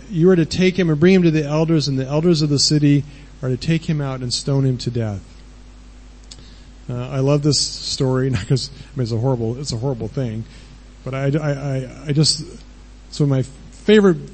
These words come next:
passages in Deuteronomy simply because, uh, it's a good illustration of why you don't want to go too Old Testament,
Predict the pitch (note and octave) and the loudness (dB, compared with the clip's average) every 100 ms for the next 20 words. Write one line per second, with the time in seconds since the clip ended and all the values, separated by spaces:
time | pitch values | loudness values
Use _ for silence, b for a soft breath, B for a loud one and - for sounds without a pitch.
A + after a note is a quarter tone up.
0 | - - - F3+ F#3+ F#3+ E3 D#3+ D3+ E3+ | -20 -8 0 2 2 2 2 2 6 6
1 | E3+ F3 F3 D#3+ G#3 F3+ E3 D#3+ E3 E3 | 6 4 4 4 4 6 6 6 4 4
2 | D#3 - - B B B - E3+ C#3 C3+ | 4 0 -8 B B B -12 -6 -4 -4
3 | C3+ B2 - - - D#3 C#3+ D3 F#3+ A3+ | -8 -18 -20 -20 -6 -2 0 4 6 8
4 | A3 G3 G#3 G3 G3+ F3 F3 F3 E3+ F#3+ | 8 6 6 4 4 2 2 4 6 6
5 | F#3+ F3 E3 E3 D#3+ F#3+ F3+ E3 D#3 E3+ | 4 4 6 4 6 4 6 4 4 2
6 | D#3+ D#3+ C#3+ A2+ - | 4 2 2 0 -8